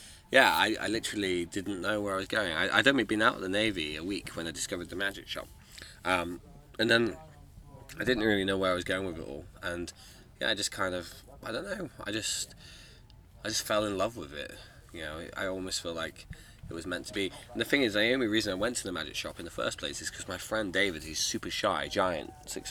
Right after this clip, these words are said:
six-foot-five, giant guy, big built, but really quiet, didn't wanna go in on his own. I didn't even want to go. That's the funny thing. I only went to help my friend out, s-, and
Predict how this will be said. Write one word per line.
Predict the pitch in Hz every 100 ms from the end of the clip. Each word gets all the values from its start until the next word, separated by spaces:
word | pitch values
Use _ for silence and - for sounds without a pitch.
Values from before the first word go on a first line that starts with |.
| - - -
six-foot-five, | - - - - - 90 73 69 78 -
giant | 101 90 80 50 - - -
guy, | 82 71 76 80 -
big | 92 87 -
built, | 73 76 - - - - - - -
but | 82
really | 92
quiet, | - 87 78 - - - - 104 -
didn't | 104
wanna | 101 101
go | 101
in | 104 104
on | 104
his | 101
own. | 120 113
I |
didn't | 104 127
even | 120 95
want | 92 -
to | 92
go. | 90 90 - - - -
That's | 104 -
the |
funny | 110 101
thing. | 92 98
I | 95
only | 113 117
went | 104 98 69 -
to | 85
help | 82
my | 85
friend | 85 92 90
out, | 76 62 - - - -
s-, | -
and | - 85 87